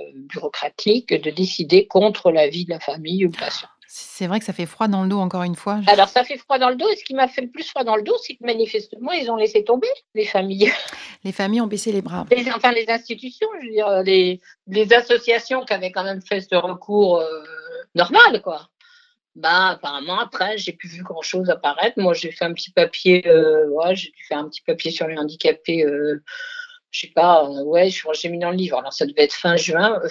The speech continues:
Speaker 1: euh, mi-juin, par là, mais pff, sans écho, hein. Il y a des gens qui m'ont dit : « Merci de parler des handicapés », mais ça s'est arrêté là, quoi. C'est,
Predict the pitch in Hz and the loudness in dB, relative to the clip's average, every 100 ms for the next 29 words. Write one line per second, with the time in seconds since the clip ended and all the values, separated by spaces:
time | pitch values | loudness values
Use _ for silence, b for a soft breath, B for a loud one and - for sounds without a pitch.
0 | - 180 208 196 180 190 233 175 170 220 | 0 4 6 6 2 2 4 2 4 4
1 | 277 202 165 - 120 - _ _ - - | 2 -4 -8 -2 0 0 _ _ -10 0
2 | 170 165 190 - 320 294 240 247 214 170 | 0 2 -2 0 4 6 6 4 0 -6
3 | 175 180 185 156 151 151 160 160 - 196 | -6 -10 -10 -12 -12 -12 -10 -10 -8 -6
4 | 185 170 165 156 147 143 180 285 262 185 | 0 0 0 -2 -4 -2 0 2 2 0
5 | - - 165 156 160 202 254 240 - 151 | -4 -6 -4 -2 0 2 4 2 -2 -4
6 | 139 - 151 | -6 -12 -8